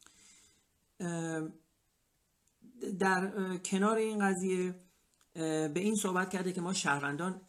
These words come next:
اعتراض به همدیگه رو هم گاهن بلد نیستیم، اه، یا به عبارتی قبول نمی‌کنیم. این هم تا حدی درست هست.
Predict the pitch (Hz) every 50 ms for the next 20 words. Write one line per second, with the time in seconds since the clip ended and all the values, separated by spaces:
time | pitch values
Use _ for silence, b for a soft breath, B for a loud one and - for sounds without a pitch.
0 | _ - 156 139 - - - 160 143 160 170 165 156 170 156 147 151 147 143 139
1 | 139 151 156 160 160 160 160 156 156 - - - 143 135 139 147 147 139 135 135
2 | 139 135 - 165 160 - - - 190 180 180 B B B B B B B B B
3 | B B B _ _ - 139 135 131 131 131 127 127 127 127 123 127 131 131 131
4 | 127 127 - - - 143 143 156 160 160 151 151 - 151 139 139 139 139 143 143
5 | - 151 147 147 147 135 127 135 139 143 147 156 165 170 165 170 165 165 165 160
6 | 165 160 160 156 151 143 143 135 139 143 139 151 135 - 143 135 143 156 151 -
7 | - 170 160 156 - - b b